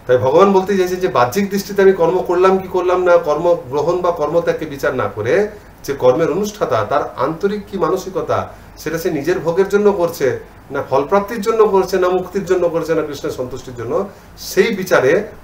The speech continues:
তার কর্মফল সঞ্চিত হবে কি হবে না তার উপর নির্ভর করে। এইভাবে কর্ম এবং অকর্মের তত্ত্ব কৃষ্ণ ভালোভাবে ব্যাখ্যা করার পর এরপর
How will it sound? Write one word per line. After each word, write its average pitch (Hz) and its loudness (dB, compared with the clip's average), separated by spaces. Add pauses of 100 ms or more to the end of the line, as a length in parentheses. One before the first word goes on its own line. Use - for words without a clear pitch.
(120)
তার 131 0
কর্মফল 143 -2
সঞ্চিত 131 -8
হবে 139 -4
কি 147 -10
হবে 98 -6
না 90 -10 (460)
তার 139 2
উপর 151 -2
নির্ভর 104 -4
করে। - -8
এইভাবে 147 2 (300)
কর্ম 180 6
এবং 165 2
অকর্মের 151 2 (100)
তত্ত্ব - -4
কৃষ্ণ - -8
ভালোভাবে 123 0
ব্যাখ্যা 143 0
করার 101 -4
পর 165 2 (300)
এরপর 135 0